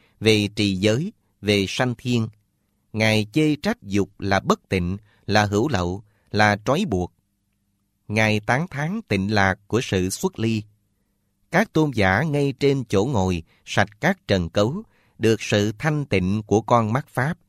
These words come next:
thấy Pháp, đắc Pháp, đạt được quả chứng,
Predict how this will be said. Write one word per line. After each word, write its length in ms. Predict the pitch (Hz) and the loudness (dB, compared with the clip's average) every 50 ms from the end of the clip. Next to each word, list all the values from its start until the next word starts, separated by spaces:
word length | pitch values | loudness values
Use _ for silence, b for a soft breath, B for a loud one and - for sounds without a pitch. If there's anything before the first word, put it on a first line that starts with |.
| _ _ _ _ _ _ | _ _ _ _ _ _
thấy 220 | - - 120 135 165 - | -2 -2 0 0 -2 -2
Pháp, 280 | - 131 131 156 180 - _ _ _ _ | 0 0 0 0 -2 -6 _ _ _ _
đắc 220 | - 110 135 147 - | -2 -2 -2 -2 -2
Pháp, 320 | _ - 131 120 139 170 - _ _ _ _ _ _ _ _ _ - | _ -2 0 0 0 -2 -8 _ _ _ _ _ _ _ _ _ -2
đạt 300 | 110 110 107 107 104 104 | 0 2 2 2 0 -2
được 260 | 113 101 101 90 - | -2 -2 -2 -2 0
quả 240 | - 98 95 92 104 | 0 2 2 2 0
chứng, 360 | 104 - 120 120 143 170 | -2 -2 -4 -2 -4 -6